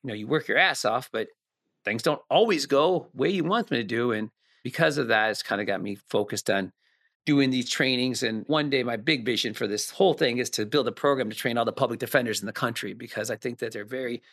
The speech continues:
even though you're a prosecutor, I think the public defenders are such an important thing, and they represent so many people, and they're mostly a lot of overworked, and for most people, it's their only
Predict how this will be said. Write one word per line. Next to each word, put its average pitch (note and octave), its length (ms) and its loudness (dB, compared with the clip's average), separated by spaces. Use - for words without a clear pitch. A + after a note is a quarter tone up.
even G3+ 120 0
though G3+ 60 6
you're G3+ 140 4
a G3+ 40 -4
prosecutor, E3+ 540 2
I D#3 80 2
think E3 360 0
the C3+ 100 -2
public E3+ 300 0
defenders D#3 500 0
are B2 80 -2
such C#3 220 0
an B2 80 0
important C3+ 500 -2
thing, D#3 400 2
and A#2+ 640 2
they A#2 240 0
represent C#3+ 440 2
so E3 220 4
many F#3+ 220 4
people, F3 460 2
and B2 120 2
they're A#2 260 0
mostly C#3 480 2
a C#3 80 2
lot B2 180 2
of - 80 -4
overworked, C3+ 580 2
and G#2+ 280 -2
for A2 160 -4
most D3+ 260 4
people, C#3 260 2
it's G#2 120 -2
their A2 100 4
only A#2 380 0